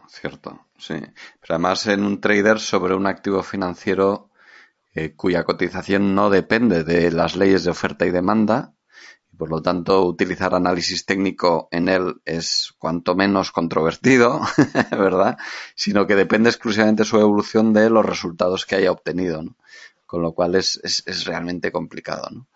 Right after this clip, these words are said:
Eh, casi mejor cartera, hacer cartera, diversificar en esa cartera y dejar que el tiempo, eh, pues dé esa rentabilidad y acumule esa rentabilidad.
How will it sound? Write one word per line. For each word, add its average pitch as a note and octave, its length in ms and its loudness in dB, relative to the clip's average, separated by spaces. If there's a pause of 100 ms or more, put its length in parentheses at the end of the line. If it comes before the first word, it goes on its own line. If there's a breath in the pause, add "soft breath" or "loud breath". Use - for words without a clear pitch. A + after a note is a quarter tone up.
(420 loud breath)
Eh, D#2 560 -10
casi F#2+ 240 -4
mejor F#2+ 360 -2
cartera, C3+ 520 2
hacer G#2+ 240 -2
cartera, C#3 640 4
diversificar F#2+ 760 -2
en G#2 100 -2
esa G2 200 -4
cartera B2+ 600 0 (420 loud breath)
y F#2 100 -2
dejar G#2 380 -2
que G#2 300 4
el E2+ 140 -2
tiempo, A2 640 2 (160)
eh, D#2+ 880 -6 (1300)
pues - 240 -16
dé A#2+ 140 4
esa G2+ 200 0
rentabilidad E2 600 -2
y E2+ 80 0
acumule F2 340 -6
esa E2+ 200 -6
rentabilidad. E2+ 680 -4